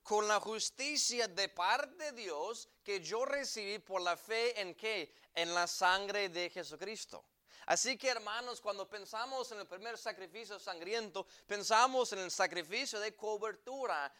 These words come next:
que Jesús, que tira una flecha, tira una luz a Jesucristo, que él derramó su sangre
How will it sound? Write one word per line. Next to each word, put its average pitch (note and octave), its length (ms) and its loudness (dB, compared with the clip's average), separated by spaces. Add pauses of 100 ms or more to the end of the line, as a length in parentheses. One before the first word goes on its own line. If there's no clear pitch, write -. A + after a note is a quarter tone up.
(120)
que G3+ 140 -2
Jesús, G3+ 420 -4
que G3 180 -2
tira A#3+ 320 0
una A3 160 2
flecha, G#3 640 0 (140)
tira A3 180 0
una A3 140 6
luz A3+ 340 0
a F3+ 80 2
Jesucristo, G#3 840 0
que G#3 180 0
él A#3+ 100 -2
derramó G3+ 440 4
su C4+ 220 -6
sangre E3+ 600 0